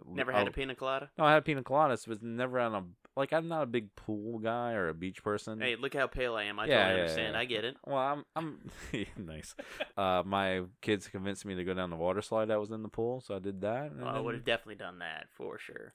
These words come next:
Speaker 2: So we did with the park one day. So I went to the Magic Kingdom, and then I finished two bottles of rum in one day, <laughs> like, full bottles of rum at the Magic Kingdom. So in the morning, I woke up, made me mixed drinks, and I put 'em in the ice chest, and they were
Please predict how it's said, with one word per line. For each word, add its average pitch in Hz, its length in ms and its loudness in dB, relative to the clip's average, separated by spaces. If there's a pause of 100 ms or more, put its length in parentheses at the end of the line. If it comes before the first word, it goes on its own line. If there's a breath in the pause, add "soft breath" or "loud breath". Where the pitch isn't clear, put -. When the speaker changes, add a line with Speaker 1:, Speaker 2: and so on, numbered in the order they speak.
Speaker 2:
So 117 140 2
we 110 80 4
did 110 120 4
with 107 200 -2
the 98 80 0
park 127 400 8
one 135 240 2
day. 127 280 6
So 110 160 0
I - 20 0
went 95 140 -2
to 95 60 -10
the 92 80 -4
Magic 90 320 -2
Kingdom, 127 680 -4 (100)
and 90 100 -2
then 90 60 0
I 92 80 0
finished - 420 -8
two 113 240 -6
bottles 104 480 2
of 80 200 -4
rum 98 240 0
in 85 180 -8
one 90 300 -6
day, 82 280 -2 (300 loud breath)
<laughs> - 280 -20
like, 110 220 2
full 107 260 0
bottles 80 500 -2
of 80 180 -6
rum 80 300 -2
at 78 180 -6
the 80 60 -16
Magic 82 320 -10
Kingdom. 78 320 -12 (360 soft breath)
So 104 160 0
in 95 60 -2
the 87 60 -4
morning, 101 400 -2
I 87 60 0
woke 85 320 -2
up, 101 220 4
made 87 260 -6
me 85 160 -10
mixed 87 340 -8
drinks, 101 300 -8
and 85 100 -6
I 78 40 -6
put 87 180 -6
'em 82 120 -8
in 76 80 -10
the 73 60 -6
ice 87 180 -4
chest, - 320 -2
and 82 120 -10
they 78 100 -6
were 76 80 -6